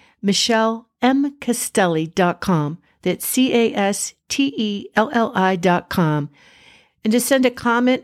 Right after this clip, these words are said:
and or a relationship story, send me an email to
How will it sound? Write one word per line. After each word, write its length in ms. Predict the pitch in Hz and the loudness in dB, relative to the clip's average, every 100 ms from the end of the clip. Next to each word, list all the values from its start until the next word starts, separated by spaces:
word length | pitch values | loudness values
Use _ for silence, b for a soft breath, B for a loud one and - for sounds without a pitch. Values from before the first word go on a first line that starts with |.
| 214 | -2
and 200 | 226 214 | 0 2
or 200 | 208 220 | 2 2
a 60 | |
relationship 640 | 185 180 202 208 226 220 - | 2 2 0 0 -2 -4 -4
story, 540 | - 247 233 185 208 b b b | -2 0 2 0 -4 b b b
send 260 | - 302 311 | -2 0 2
me 120 | 294 | 2
an 160 | 254 - | 0 0
email 560 | 226 196 165 143 - _ _ _ _ - | 0 0 -2 -6 -10 _ _ _ _ -2
to 380 | 220 208 220 | 0 0 -2